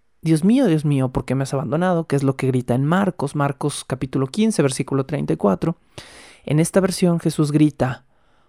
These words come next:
"Fuerza mía, fuerza mía, me has abandonado". Fuerza, espíritu, energía, ¿no? Es una versión un poco más,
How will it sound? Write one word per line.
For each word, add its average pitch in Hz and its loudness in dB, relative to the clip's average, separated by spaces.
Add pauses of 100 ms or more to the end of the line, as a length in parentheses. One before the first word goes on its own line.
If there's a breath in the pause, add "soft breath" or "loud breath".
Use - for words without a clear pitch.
"Fuerza 180 4
mía, 156 0
fuerza 147 -2
mía, 190 2
me 143 0
has 135 -4
abandonado". 127 -8 (1200 soft breath)
Fuerza, 190 2
espíritu, 170 0
energía, 135 -8
¿no? - -4
Es - -6
una 196 -2
versión 127 -6
un 120 -6
poco - -8
más, 123 -6